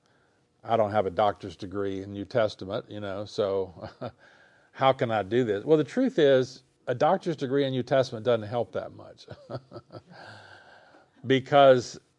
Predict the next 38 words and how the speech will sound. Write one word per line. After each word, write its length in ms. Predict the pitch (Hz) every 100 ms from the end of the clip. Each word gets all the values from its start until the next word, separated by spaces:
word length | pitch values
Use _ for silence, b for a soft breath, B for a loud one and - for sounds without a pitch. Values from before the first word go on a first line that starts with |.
| _
you 120 | 151 143
know, 340 | 131 123 120
it's 180 | 131 123
just 300 | - 175 -
the 100 | 139
simple 580 | - - 185 190 160 139
message 680 | 131 156 156 - 95 92 - -
that 300 | 113 107 120
God 360 | 113 117 107 104
uses, 640 | 110 135 120 101 92 -
you 60 | 110
know. 380 | 104 104 107 110 _ _ _ _ _ _ _ _ _ -
If 220 | 110 -
you 160 | 147 180
can 340 | 170 143 131
just 280 | 135 143 -
give 200 | 143 131
that 200 | 131 113
simple 400 | - 156 156 127
message, 680 | 117 135 131 113 95 92 - - 101
that's 320 | 135 156 -
what 220 | 156 139
the 100 | 113
Holy 300 | 123 135 113
Spirit, 440 | - - 104 -
it, 240 | 117 113 - b b b
the 80 | 127
Holy 180 | 180
Spirit's 420 | 165 - 170 135 -
the 80 |
one 220 | 123 123 117
who 100 | 117
has 200 | 110 -
to 80 |
bring 240 | 107 113 107
people 240 | 113 98
to 60 | 87
Christ. 720 | - 107 98 95 - -